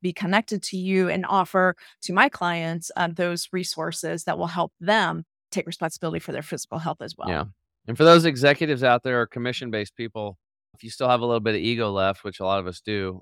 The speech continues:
Speaker 2: our coaching program, even though we only talk about health, we've noticed a twenty-one percent increase in, in income when people improve their health. So there's, like, a six X to ten X return anytime you invest in yourself. And if you're investing in your health, you're investing in the vehicle that's driving your business and driving your relationships and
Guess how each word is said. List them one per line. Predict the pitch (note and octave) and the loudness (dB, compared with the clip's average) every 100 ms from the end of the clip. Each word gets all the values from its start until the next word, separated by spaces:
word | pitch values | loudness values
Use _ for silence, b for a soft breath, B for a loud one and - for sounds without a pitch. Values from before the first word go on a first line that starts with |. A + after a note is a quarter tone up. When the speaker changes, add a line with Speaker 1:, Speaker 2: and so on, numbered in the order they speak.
| - | -6
Speaker 2:
our | A2+ | -4
coaching | B2+ B2 B2+ A#2 | -2 -4 -4 -4
program, | A2+ G#2 G#2 G#2 | -2 0 -2 -4
even | G#2 | -4
though | G#2 | -4
we | G#2 F#2+ | -4 -4
only | G2+ G#2+ | -4 -4
talk | G#2 G2+ G2+ | -4 -6 -4
about | F#2 D2+ | -4 -2
health, | G#2 G#2+ G2 - | 0 0 0 -8
we've | G2 G2 | -10 -6
noticed | G#2 G2 - | -6 -8 -12
a | F#2 | -14
twenty-one | - G#2+ G#2 G#2 F2 G2 G2 - - | -8 -6 -6 -8 -6 -4 -4 -8 -12
percent | G2+ G2 F2 | -6 -4 -2
increase | F#2+ F2+ F2 - | -4 -2 -4 -4
in, | D2 E2+ - | -6 -6 -4
in | F#2 | -4
income | - G#2 G#2+ F#2 F2 E2 _ _ _ _ | 0 0 2 2 2 0 _ _ _ _
when | G2 F2+ | -4 0
people | G2 - | 0 2
improve | F#2 - G2+ E2+ | 0 2 0 2
their | E2+ | 2
health. | F#2 F2+ - | 4 4 2
So | A2 | 0
there's, | G#2 G2+ | 0 2
like, | C3 B2+ | 2 0
a | |
six | - - E3 - | -4 -4 -2 0
X | C3+ - | -2 -2
to | G2+ | -10
ten | - A#2 | -2 0
X | A#2 - | 0 -4
return | G#2+ A2+ | -8 -6
anytime | G#2 A2 A2 G#2+ G#2 | -4 -6 -2 -2 -2
you | G2 F#2 _ - | -2 -4 _ -8
invest | G#2 F#2+ G#2+ - | -4 4 4 2
in | G#2 | -6
yourself. | F#2+ - F#2 G2+ A2+ _ _ _ - | -6 -2 2 2 0 _ _ _ -6
And | G#2+ | -4
if | A2 | 0
you're | G#2+ | 0
investing | G#2 A#2+ - A#2+ | 4 4 4 -6
in | G#2+ | -4
your | F#2+ | 2
health, | A2 A2+ - | 4 2 0
you're | G2 | -6
investing | F#2+ F#2 G#2 - G#2 | -2 0 0 -2 -6
in | F#2+ | -4
the | E2+ | -2
vehicle | G#2 A2 G#2+ G2+ | 0 2 0 -2
that's | F#2+ - | -4 -6
driving | - F2 F#2+ G#2 G#2 | -4 2 2 2 -2
your | G2 | -4
business | F2 F#2 F2+ F2+ - | -2 -2 -2 -8 -10
and | E2+ | -4
driving | F2 F#2 G2+ | 0 0 0
your | G2 | -4
relationships | G2 F2+ E2+ - E2+ G#2 - | -2 -2 -4 -6 -10 -10 -12
and | E2+ | -16